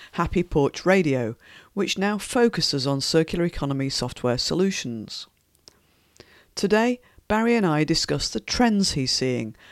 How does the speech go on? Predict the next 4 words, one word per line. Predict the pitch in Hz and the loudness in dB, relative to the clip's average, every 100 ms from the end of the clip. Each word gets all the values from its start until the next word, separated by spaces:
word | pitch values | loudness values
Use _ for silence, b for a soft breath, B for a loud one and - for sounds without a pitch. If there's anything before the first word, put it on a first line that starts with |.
| B _ | B _
as | 156 - | -4 2
businesses | 156 170 165 - 190 - b b - | 2 2 0 0 0 -2 b b -4
and | 156 | 0
developers | 143 135 170 180 - 143 139 | 2 4 4 4 4 2 0